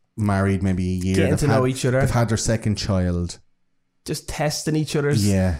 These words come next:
Speaker 2: you know, "What are you into?
Speaker 1: What are you into?
Speaker 2: Would you like a little
Speaker 1: Can I
Speaker 2: spank?"
Speaker 1: put, can I put that up there for a
Speaker 2: Yeah,
Speaker 1: second?
Speaker 2: would you like that?
Speaker 1: Uh,
Speaker 2: You know,
Speaker 1: just a tip.
Speaker 2: just a little, just a tip. So they hadn't a clue that they were into this. So,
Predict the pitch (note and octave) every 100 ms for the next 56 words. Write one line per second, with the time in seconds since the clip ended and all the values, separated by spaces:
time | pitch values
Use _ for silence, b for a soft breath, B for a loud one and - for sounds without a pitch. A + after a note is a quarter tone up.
0 | - D3 D#3 D#3 D#3+ D3+ D3+ D3+ D3+ E3+
1 | F#3 G3 F3 G2 F2+ E3 F3 F3+ F3 F3
2 | C#3 E3 F3+ - - B2+ A#2+ D3+ C#3 C3+
3 | D3 C#3+ C3+ C#3+ - C#3+ G3+ G3+ - G3+
4 | - - - C3+ D#3 F3 E3+ - C#3+ -
5 | - E3+ - D#3+ - C#3+ - - C#3+ D3
6 | - B B B B - C3 C3 B2+ -
7 | B B B B - C#3+ D3+ F#3 F3 -
8 | D#3 D3+ A2+ A#2 - B2 A#2 A#2+ A#2+ A2+
9 | - A#2+ A#2 -